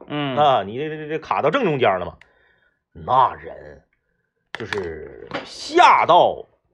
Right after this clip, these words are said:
Speaker 2: 三四岁儿、两三岁儿，话都说不明白的小孩儿，你说他去，他也看不明白，但人家去。
Speaker 1: 嗯。
Speaker 2: 上到这个有个老奶奶，穿一个红袄，戴一个藕荷色儿的毛线帽子，
Speaker 1: 啊，挺酷啊。
Speaker 2: 哎，佝偻着这个，这个腰啊，
Speaker 1: 嗯。
Speaker 2: 这个一头白发。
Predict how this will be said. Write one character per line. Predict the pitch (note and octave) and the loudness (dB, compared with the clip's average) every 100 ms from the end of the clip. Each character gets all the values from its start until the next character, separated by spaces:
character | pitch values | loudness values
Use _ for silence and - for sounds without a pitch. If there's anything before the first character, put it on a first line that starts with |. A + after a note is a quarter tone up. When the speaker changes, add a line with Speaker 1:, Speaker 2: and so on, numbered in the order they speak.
| _ - _ | _ -20 _
Speaker 2:
三 | - - D#3+ A#3 | -16 0 2 2
四 | A#3+ C4 | -4 -2
岁 | D#4 | 2
儿、 | G#3+ | 4
两 | A2 - | 2 -2
三 | F#3 G#3 | -2 -2
岁 | D4 | 0
儿， | E3+ | 0
话 | C4+ C#4+ G3+ | 2 2 2
都 | F3+ | 0
说 | F#3+ | 0
不 | F#3 | -2
明 | C#3 | -4
白 | E3+ | -4
的 | |
小 | C3 F#2 | -4 -2
孩 | |
儿， | G2 E3 | 0 0
你 | G#2 A#2 | -2 -6
说 | F#3+ | -4
他 | F#3+ | -2
去， | G3 - G3 - _ | -4 -6 -12 -12 _
他 | G#3 | -2
也 | C3 | 0
看 | G#3 G3+ | -2 -2
不 | G2+ | -6
明 | F#2 | -4
白， | E3 - _ _ - | -2 -4 _ _ -10
但 | E3 B2+ | -6 -6
人 | A#2+ | -8
家 | - | -8
去。 | A#3 | -10
Speaker 1:
嗯。 | - _ _ _ _ _ _ | -10 _ _ _ _ _ _
Speaker 2:
上 | - - F4 G3+ A2 | -14 2 4 4 2
到 | A#2 G#2 E2+ F#2+ | 2 2 0 -6
这 | F#2+ | -10
个 | E2+ | -8
有 | D#2 | -4
个 | A2+ | -2
老 | A2+ | 0
奶 | C#3 G#2+ F2 | -2 -4 -8
奶， | E2 - | -20 -18
穿 | - A2+ A2+ | -6 -6 -2
一 | |
个 | A#2 | -2
红 | A#2 A2+ | -2 -2
袄， | E3 B2+ - _ _ | 0 0 -2 _ _
戴 | - A#2+ | -2 -2
一 | F#3 - | -6 -8
个 | |
藕 | - D3+ F2+ | -4 -2 -4
荷 | - C3+ | -4 0
色 | F#3+ E3 | 2 0
儿 | E2+ | -4
的 | |
毛 | - G2+ C3+ | -8 -4 -2
线 | D#3 | 0
帽 | A3 D3 - | 2 2 0
子， | D2 - | -6 -10
Speaker 1:
啊， | F#2+ | -18
挺 | A2 A2+ | -14 -8
酷 | C#3+ | -2
啊。 | C3 G2+ | 0 -2
Speaker 2:
哎， | |
佝 | - G3 G3+ | 0 4 6
偻 | E3+ C#3+ | 6 2
着 | E3+ C#3 | 2 2
这 | C3+ | 2
个， | A#2 | -2
这 | G#2+ | -2
个 | G#2 G2+ F2 A#1+ C2+ | -2 -2 -2 -4 -4
腰 | B2 B2+ C3+ - - | 2 4 4 0 -2
啊， | C3 G#2 F2+ | 0 0 -4
Speaker 1:
嗯。 | E2 | -14
Speaker 2:
这 | |
个 | G2 | -16
一 | A#3 E3 | -10 -6
头 | A2+ | -2
白 | C3+ A#2+ | 0 0
发。 | F3 - | 0 -2